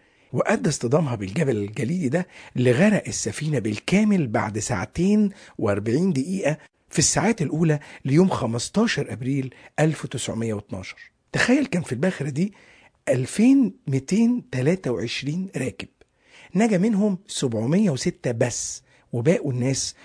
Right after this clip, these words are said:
اللي هم ألف وخمسمية وسبعتاشر راكب ماتوا غرقا. هتقول لي: "طب ليه العدد كان كبير قوي اللي مات كده؟" هقول لك إن السبب الرئيسي لارتفاع عدد الضحايا بيرجع لعدم تزويد الباخرة دي بالعدد الكافي من قوارب النجاة للمسافرين.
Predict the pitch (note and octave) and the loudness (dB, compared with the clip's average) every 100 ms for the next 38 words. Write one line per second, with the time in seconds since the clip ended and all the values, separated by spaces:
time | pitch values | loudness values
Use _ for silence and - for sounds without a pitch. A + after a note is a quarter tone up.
0 | - A2+ G2 A2 A2+ - G3 F3+ A#2 - | -8 -6 -2 0 0 2 0 0 -4 -6
1 | A2+ - C3+ D3 A#2 A2+ G#2+ G2+ F#3+ D#3 | -4 -2 0 0 0 -2 -2 0 0 0
2 | A#2 B2+ - A#2 - - _ - E3 F3+ | 0 0 0 -4 -4 -16 _ 0 2 2
3 | C3 A#2+ F#2+ - - F#3 - G4 D4+ A3+ | 0 0 -2 -6 -6 -4 2 6 6 6
4 | - - C3 C#3+ G#3+ C#4 B3+ F#3+ - C#3 | 2 -2 2 6 6 6 2 0 -2 -4
5 | B2 D3 E3+ D3+ D3 A2 A#2 A#2 - F#2+ | -2 0 2 2 0 0 -2 -4 -6 -10
6 | - _ - - G#4 F4 D#3+ C#3 - G#3 | -12 _ -2 2 4 2 0 -4 -2 -2
7 | C3 A#2 G2 C3+ C#3 G#2 - - - C3+ | -4 -8 -8 -6 -6 -8 -10 -16 -6 -6
8 | C3 B2+ A3 B3 F#3+ B2 G2 F#2 A#2+ A#2 | -4 -2 -2 -2 -2 -2 -2 -4 -2 -2
9 | F2+ _ _ - - - C#3 G#3 G4 B3+ | -4 _ _ -20 -16 -6 2 4 4 4
10 | G3 F3+ D#3 A#3 G3+ B2+ A#2+ E3+ F#3 A#2 | 2 0 2 2 2 0 0 2 2 2
11 | D3 - G#2 B2+ C#3 A#2 G#2+ C#3 F3 A2 | 0 -2 -4 -4 -2 0 0 0 0 -2
12 | G#2 - F3+ F#3 C3+ A#2 F#2+ - A2+ C#3 | -4 0 0 0 0 0 -2 -2 2 2
13 | C#3 A2+ G2+ G#2+ C3 C3 _ _ C#3+ C3+ | 2 -2 -4 -2 -2 -2 _ _ -6 -4
14 | A2+ A#2 - G#2 | -4 -6 -6 -8